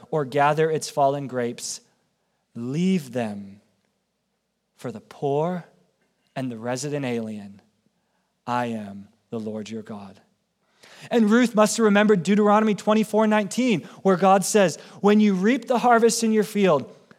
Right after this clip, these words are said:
and you, you happen to forget a sheaf in the field, do not go back for it.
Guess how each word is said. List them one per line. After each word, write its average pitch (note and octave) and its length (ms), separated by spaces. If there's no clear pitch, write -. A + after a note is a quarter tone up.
and G3 160
you, G#3 340
you F3+ 120
happen A3 280
to G#3+ 60
forget G#3+ 680
a E3+ 80
sheaf A#3 420
in G3 140
the F#3+ 80
field, C#3 480
do G3 160
not G3+ 360
go A3+ 160
back G3 360
for C3+ 280
it. - 240